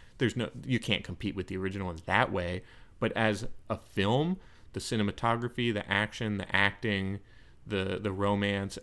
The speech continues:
all of those things were much, much better in this movie than the original, like, by a long shot. So I, I, I think as a sequel, like, this is the, the Empire Strikes Back of the Top Gun universe. It, it's a s-, it's a sequel that, um,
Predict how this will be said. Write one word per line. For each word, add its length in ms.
all 380
of 120
those 240
things 300
were 180
much, 440
much 240
better 260
in 120
this 200
movie 400
than 180
the 80
original, 580
like, 180
by 140
a 80
long 240
shot. 400
So 180
I, 160
I, 120
I 80
think 240
as 200
a 60
sequel, 600
like, 200
this 240
is 420
the, 300
the 360
Empire 400
Strikes 340
Back 320
of 140
the 60
Top 280
Gun 300
universe. 520
It, 140
it's 200
a 20
s-, 260
it's 180
a 80
sequel 500
that, 260
um, 480